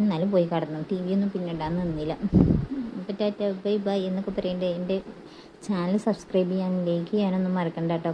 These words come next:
കമന്റ് ചെയ്യാൻ. പിന്നെ ഞാൻ പത്ത് മണിയായപ്പോൾ ഉറക്കം വരാത്തപ്പോൾ ഞാൻ എൻ്റെ കയ്യിൽ കലാവിരുദ്ധങ്ങൾ തീർത്തി ഒരു താജ്മഹൽ തന്നെ പണിതുക്കണു. എങ്ങനെയുണ്ട്? രസമുണ്ടോ? അപ്പോൾ ഇത്രയ്ക്കുള്ള വീഡിയോ. ടാറ്റ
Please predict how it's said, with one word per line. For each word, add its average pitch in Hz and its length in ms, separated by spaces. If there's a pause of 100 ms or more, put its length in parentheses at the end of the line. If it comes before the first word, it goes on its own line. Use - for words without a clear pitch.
കമന്റ് 170 320
ചെയ്യാൻ. 170 180 (280)
പിന്നെ 170 260
ഞാൻ 208 180 (240)
പത്ത് 190 200
മണിയായപ്പോൾ 220 380 (120)
ഉറക്കം 190 280
വരാത്തപ്പോൾ 202 420
ഞാൻ 190 160
എൻ്റെ 190 180
കയ്യിൽ 190 260
കലാവിരുദ്ധങ്ങൾ 165 580 (100)
തീർത്തി 165 240 (760)
ഒരു 185 100 (100)
താജ്മഹൽ 175 560
തന്നെ 196 200
പണിതുക്കണു. 156 400 (120)
എങ്ങനെയുണ്ട്? 180 360 (460)
രസമുണ്ടോ? 190 340 (1500)
അപ്പോൾ 214 180
ഇത്രയ്ക്കുള്ള 208 380
വീഡിയോ. 185 300
ടാറ്റ 190 260